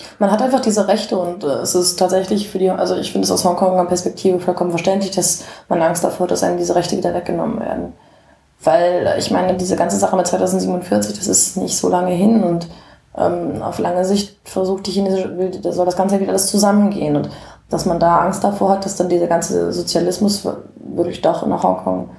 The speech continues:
doch mal kommt und das alles, äh, eingeebnet wird. Ich halte es tatsächlich für unrealistisch. Ich kann's mir kaum vorstellen, wie das realpolitisch fus-, funktionieren soll. Aber dass da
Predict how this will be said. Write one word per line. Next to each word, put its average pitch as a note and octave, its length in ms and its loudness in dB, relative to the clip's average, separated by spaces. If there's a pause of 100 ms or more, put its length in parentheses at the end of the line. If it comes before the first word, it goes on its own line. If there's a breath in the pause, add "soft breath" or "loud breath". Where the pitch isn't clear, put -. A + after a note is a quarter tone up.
(340 loud breath)
doch - 160 -6
mal E3 180 2
kommt A#3 300 2
und G#3 100 0
das F3 120 -2
alles, - 380 0
äh, - 300 0 (380)
eingeebnet G3+ 720 2
wird. G#3+ 280 0 (1600 soft breath)
Ich - 280 -8
halte A3+ 180 2
es - 100 -2
tatsächlich A3 320 2
für - 80 -2
unrealistisch. E3+ 800 2
Ich F3 100 -8
kann's G3+ 220 -4
mir G3+ 80 -2
kaum F3+ 200 -6
vorstellen, F#3 360 -4
wie F#3 100 -2
das E3+ 260 0 (520 loud breath)
realpolitisch G3 800 0
fus-, E3+ 160 -4
funktionieren G#3+ 600 2
soll. F3 180 4
Aber F3 280 4 (380)
dass F#3 260 -2
da F#3 380 2